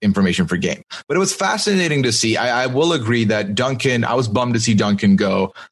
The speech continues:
And I, I thought Duncan was having fun with it, which I always, when a celebrity gets into this stuff, that's when I'm at my happiest. When we've watched Celebrity Big Brother U S,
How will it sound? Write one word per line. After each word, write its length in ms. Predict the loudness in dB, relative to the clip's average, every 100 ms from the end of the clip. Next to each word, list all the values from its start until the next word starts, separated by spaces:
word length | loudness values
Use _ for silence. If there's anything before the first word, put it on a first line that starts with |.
| _ _ -4
And 320 | 0 0 0
I, 320 | 0 -2 -2 -6
I 140 | -4
thought 260 | -2 -2 0
Duncan 300 | -2 0 0
was 100 | 0
having 300 | 0 -2 -2
fun 340 | -2 0 2
with 160 | 2 0
it, 220 | -2 -4 _ -8
which 180 | -4 -2 -2
I 140 | -2 0
always, 400 | 0 2 0 0
when 140 | 0
a 80 | 0
celebrity 440 | 0 0 0 0
gets 200 | -2 -4
into 340 | -2 -2 0 0
this 220 | 0 0
stuff, 240 | -2 -2
that's 240 | -2 -2 -2
when 140 | 0
I'm 260 | 2 2 2
at 100 | -4
my 140 | -2 -2
happiest. 400 | -2 -6 -4 0
When 80 | 2
we've 180 | 2
watched 200 | 0 -2
Celebrity 320 | 0 -2 0 0
Big 120 | 0
Brother 180 | 2 2
U 260 | 4 2
S, 260 | 0 -2